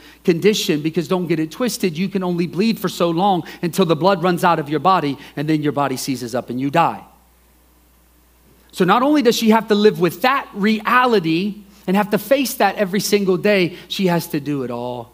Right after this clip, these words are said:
by herself. Separated from society, separated from her family,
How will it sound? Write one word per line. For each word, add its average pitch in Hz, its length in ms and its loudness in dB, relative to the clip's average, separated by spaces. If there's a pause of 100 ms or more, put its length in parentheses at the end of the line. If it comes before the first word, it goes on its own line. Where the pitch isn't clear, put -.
(160)
by 110 380 -12 (200)
herself. 95 800 -18 (1400)
Separated 165 760 0
from 139 420 -2 (100)
society, 143 760 -2 (340)
separated 147 680 -2
from 139 200 -6
her 131 120 -4
family, 139 580 -6